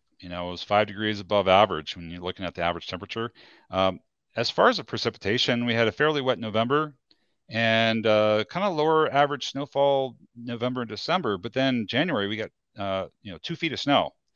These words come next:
So twenty-two inches, that's ten, almost eleven inches above average for the month of January. And, uh,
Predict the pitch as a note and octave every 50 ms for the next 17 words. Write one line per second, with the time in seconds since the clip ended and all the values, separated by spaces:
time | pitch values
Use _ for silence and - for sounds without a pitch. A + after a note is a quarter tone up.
0 | _ _ _ - G2+ G2 F#2 - C3+ C3+ C3+ B2 - C3 B2 B2 A#2+ - C3+ C3
1 | B2+ A2+ - A#2+ B2+ - - - - C#3+ C#3 C#3 C#3 C#3 B2+ - - - A#2+ A#2+
2 | G#2 G#2 A2 A#2 B2+ C#3 C3 A#2 B2 C3 - G2+ F#2 F2 F#2+ E2 G2+ G2 F#2+ F2+
3 | F2+ F#2+ A2 A#2+ G#2 E2+ D#2+ D#2+ - - - F#2 F2 F2 F2 F2+ F2+ - F2 D2+
4 | - F#2 G2 G2 G#2 G#2+ A2 A#2 B2+ B2 _ _ _ _ _ _ _ _ _ _
5 | _ _ _ _ _ - G2+ G2+ G2+ G#2 G2 F#2+ F#2 F2 F2+ F2+ F2 F#2